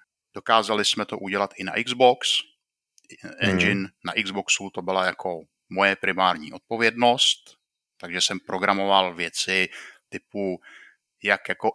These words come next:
Speaker 1: ideálně číst soubory z C D čka, který se tam nějak protáčí a člověk jako ví, že když by to četl v nějakém pořadí, tak jako to bude trvat mnohem díl. Všichni tři jsme byli jako matfizáci, ti programátoři,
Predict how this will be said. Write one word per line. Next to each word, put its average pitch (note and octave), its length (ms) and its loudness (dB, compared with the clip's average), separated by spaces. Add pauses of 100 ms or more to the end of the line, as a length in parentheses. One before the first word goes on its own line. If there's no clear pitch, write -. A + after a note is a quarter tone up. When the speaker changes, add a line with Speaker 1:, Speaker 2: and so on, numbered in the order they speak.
Speaker 1:
ideálně G#2 540 4
číst - 300 2
soubory F#2+ 640 0
z - 100 -2
C F2+ 220 0
D G2+ 140 4
čka, F#2+ 400 4
který F#2 220 -10
se G2+ 120 -6
tam F#2+ 180 -4
nějak F#2 260 4
protáčí F#2+ 920 0
a F#2 60 -6
člověk F#2 480 -4
jako F#2 260 -10
ví, F2 300 -8
že F#2 220 4
když E2+ 320 -10
by F2 200 -6
to F#2 100 -8
četl - 300 -6
v E2+ 40 -12
nějakém E2+ 460 -6
pořadí, F2 540 -6
tak - 160 -4 (220)
jako F2 300 -14 (160)
to F#2 100 -10
bude E2+ 180 -4
trvat F2+ 280 -8
mnohem F2 260 -6
díl. F#2 500 -4 (280)
Všichni - 280 4
tři C3+ 160 2
jsme B2+ 180 0
byli A2+ 260 4
jako - 280 -6
matfizáci, B2 640 2
ti B2+ 120 -6
programátoři, A2 1080 2